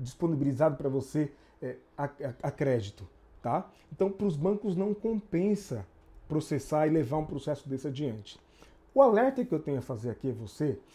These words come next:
é que se você tem problemas e débitos que têm garantia real, por exemplo, de um imóvel, de um automóvel, se você tem débitos que envolvem, além de cartão de crédito, cheque especial, e aí, aí a monta,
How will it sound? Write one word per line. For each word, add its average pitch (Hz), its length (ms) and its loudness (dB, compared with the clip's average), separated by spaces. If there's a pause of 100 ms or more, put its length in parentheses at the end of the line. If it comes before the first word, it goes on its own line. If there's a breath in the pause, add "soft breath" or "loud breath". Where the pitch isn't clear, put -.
(200 loud breath)
é 143 80 -6
que - 100 -10
se 170 140 -8
você 190 260 2
tem 202 420 2 (240)
problemas 135 540 0
e 151 40 -2
débitos 120 720 0 (120)
que 190 100 2
têm 220 260 0
garantia 156 840 2 (120 loud breath)
real, 123 400 0
por 139 160 0
exemplo, 131 400 -2 (240 loud breath)
de 127 100 -4
um 165 60 2
imóvel, 143 640 2 (340 soft breath)
de 151 140 -2
um 165 80 4
automóvel, 135 840 0 (560 loud breath)
se - 120 -2
você 180 260 2
tem 208 480 0
débitos 135 760 4
que 185 120 0
envolvem, 131 720 4
além 160 320 2
de 190 80 -2
cartão 185 320 2
de 160 100 0
crédito, 135 540 0 (220 loud breath)
cheque 180 320 0
especial, 165 720 0
e 165 60 2
aí, 180 140 10
aí 214 220 8 (100)
a 160 120 2
monta, 185 640 6